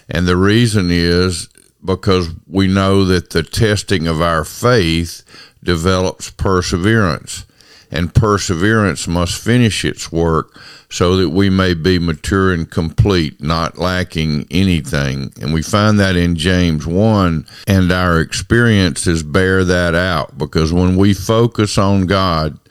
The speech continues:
then no matter what is going on around us, we can yet rejoice.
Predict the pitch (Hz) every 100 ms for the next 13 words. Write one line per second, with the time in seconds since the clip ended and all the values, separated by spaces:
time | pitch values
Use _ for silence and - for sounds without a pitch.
0 | _ - - - 87 85 87 95 101 95
1 | 87 95 113 113 92 80 95 95 87 87
2 | 90 87 76 80 90 98 98 90 78 76
3 | 73 - - - - - - 92 98 -
4 | 87 82 85 92 - 82 80 67 - 87
5 | 82 71 71 -